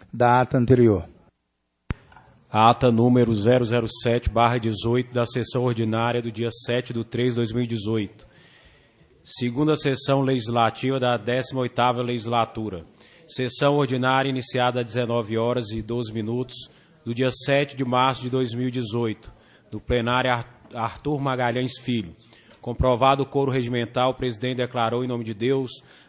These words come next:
Speaker 2: abertos os trabalhos com a presença dos vereadores. Edmundo Nunes Dourado, Mundim, presidente. Rafael de Almeida Barros, professor Rafael, vice-presidente. Bruno Rogério de Araújo, primeiro secretário.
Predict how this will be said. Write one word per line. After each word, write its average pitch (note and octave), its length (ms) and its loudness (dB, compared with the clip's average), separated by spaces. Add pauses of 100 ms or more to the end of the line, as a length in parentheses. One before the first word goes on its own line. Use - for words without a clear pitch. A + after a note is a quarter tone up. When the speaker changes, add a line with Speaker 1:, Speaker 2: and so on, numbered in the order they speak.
Speaker 2:
abertos A#2+ 480 -2
os - 40 -14
trabalhos A#2+ 560 2
com - 80 -6
a B2+ 60 -4
presença B2 480 -4
dos A#2 160 -10
vereadores. A#2 640 -4 (580)
Edmundo B2+ 600 -2
Nunes C3+ 280 -2
Dourado, B2 540 0
Mundim, B2 340 -4
presidente. A#2 840 -6 (400)
Rafael B2 500 0
de B2+ 80 -2
Almeida B2 340 -2
Barros, B2 460 0
professor B2 400 -6
Rafael, A#2+ 480 0
vice-presidente. A#2 960 -6 (420)
Bruno C3+ 380 -2
Rogério B2+ 400 0
de A#2+ 80 -4
Araújo, B2 480 0
primeiro B2 300 -4
secretário. A#2 720 -2